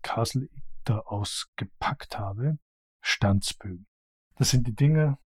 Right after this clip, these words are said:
diese A vier oder kleiner, Kartonagen, wo Plättchen, Karten, Kärtchen draufgedruckt ist und das ausgestanzt wird. An sich gibt's ja hier, glaub ich, zwei Arten. Die einen, die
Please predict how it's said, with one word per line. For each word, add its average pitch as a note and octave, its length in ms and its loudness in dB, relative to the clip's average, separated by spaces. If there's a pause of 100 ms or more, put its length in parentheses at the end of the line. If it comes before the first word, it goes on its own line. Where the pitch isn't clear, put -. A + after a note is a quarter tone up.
(140)
diese G#2 220 -12
A F#2 60 -10
vier B2 420 -2
oder G2+ 160 -10
kleiner, B2 580 2 (380)
Kartonagen, B2+ 960 2 (480)
wo A#2 240 0
Plättchen, B2+ 600 2
Karten, A#2+ 720 0 (160)
Kärtchen A2+ 640 -2 (680)
draufgedruckt C#3 640 4
ist C#3+ 220 2
und C#3 160 -2
das A#2 140 0
ausgestanzt G2+ 840 -4
wird. - 160 -12 (680)
An A#2+ 100 -2
sich C#3+ 200 6
gibt's D3 200 4
ja C#3 40 10
hier, B2+ 240 10
glaub A#2+ 220 2
ich, A2 260 0
zwei G2+ 580 0
Arten. A2 440 -2
Die A#2+ 120 0
einen, B2 300 2 (380)
die A2+ 420 2